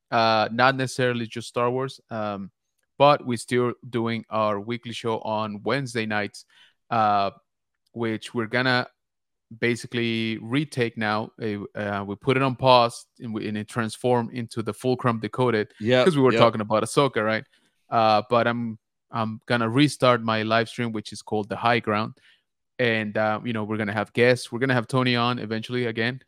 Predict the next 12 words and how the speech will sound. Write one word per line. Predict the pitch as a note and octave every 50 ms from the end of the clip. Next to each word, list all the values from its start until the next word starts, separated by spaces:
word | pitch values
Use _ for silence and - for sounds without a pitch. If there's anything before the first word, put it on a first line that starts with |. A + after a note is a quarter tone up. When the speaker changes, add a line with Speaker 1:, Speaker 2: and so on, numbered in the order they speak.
| _ -
Speaker 1:
uh, | A#2 A2+ A2 G#2
whenever | G2+ G#2+ A2 A2+ A2
he | G2+ G#2 G#2+ A2+ A2+
stops, | A2 A2+ G#2+ G#2+ G#2+
Speaker 2:
Yes. | -
Speaker 1:
you | A2
know, | A2+ G#2+ G#2 G#2+ -
being | A#2+ A#2 A2+
super | A2+ - B2+ A#2 A#2+ G#2+
busy. | G#2+ A#2 A2+ A#2+ C3+ C3 C3+ _ _ _ _ _ _ _ _ _ _ _
Speaker 2:
Oh, | A2 A#2
I'm, | C3 - -